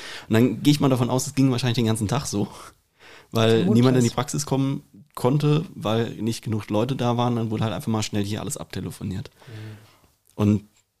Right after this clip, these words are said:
Speaker 1: drei Minuten ist jetzt halt außer Ergebnisverkündung nicht großartig was möglich.
Speaker 3: Ja, ich glaube, dass dieses Grundproblem dieses Zeitmangels im System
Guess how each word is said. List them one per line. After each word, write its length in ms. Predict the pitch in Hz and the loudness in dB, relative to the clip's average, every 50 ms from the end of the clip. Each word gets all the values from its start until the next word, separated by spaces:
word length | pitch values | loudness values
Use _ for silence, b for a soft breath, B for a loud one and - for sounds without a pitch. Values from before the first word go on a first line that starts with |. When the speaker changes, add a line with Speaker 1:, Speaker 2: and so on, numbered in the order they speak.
| _ _ _ _ _ _ - | _ _ _ _ _ _ -12
Speaker 1:
drei 200 | - - 107 110 | -6 -4 -2 0
Minuten 560 | 120 120 113 117 127 147 143 139 131 127 - | 2 2 2 2 0 -2 -2 -2 -2 -2 -2
ist 180 | - 107 - - | -4 -4 -4 -4
jetzt 220 | 113 110 - - | -6 -6 -6 -4
halt 260 | 110 110 110 110 - - _ _ _ _ - - - | -4 -2 -2 -2 -4 -8 _ _ _ _ -16 -8 -4
außer 240 | 107 107 110 120 | -4 -2 -2 -2
Ergebnisverkündung 1000 | 104 101 107 110 107 - 123 - - 110 104 - 107 107 110 107 98 113 110 87 _ _ _ _ _ _ - - | -2 -2 -2 -4 -4 -4 -6 -6 -6 -6 -4 -2 -2 0 0 2 0 0 -2 -2 _ _ _ _ _ _ -20 -10
nicht 280 | - 104 110 101 - - | -4 -2 -2 -2 -2 -6
großartig 480 | - - 95 87 - 98 101 143 131 117 | -8 -6 -6 -6 -4 -6 -8 -8 -8 -8
was 120 | 101 - | -6 -6
möglich. 460 | 98 92 90 - - 95 - - - _ _ _ _ _ _ _ _ 113 | -6 -8 -10 -10 -10 -12 -12 -14 -16 _ _ _ _ _ _ _ _ -14
Speaker 3:
Ja, 180 | 110 107 110 | -10 -6 -4
ich 140 | 107 90 - | -4 -4 -4
glaube, 220 | - 117 107 120 113 | -4 -4 -4 -4 -4
dass 240 | - 107 - - B B B B B B B B | -4 -4 -4 -4 B B B B B B B B
dieses 240 | - 104 107 110 - | -8 -6 -6 -6 -6
Grundproblem 800 | - - 117 117 - - 135 - 123 120 123 127 131 127 120 117 - | -4 -4 -4 -4 -4 -6 -4 -2 0 0 0 0 0 -2 -4 -6 -6
dieses 440 | - 113 - - 113 - - - - - - | -4 -4 -4 -2 -4 -4 -4 -6 -8 -8 -8
Zeitmangels 640 | - - 107 113 - 135 135 139 143 143 143 143 | -4 -4 -4 -4 -2 -2 -2 -2 0 -2 -2 -4
im 120 | 98 117 110 | -4 -4 -2
System 640 | - 107 - - - - 107 113 135 151 156 151 | -2 -2 -2 -2 -2 -2 0 0 0 0 -2 -4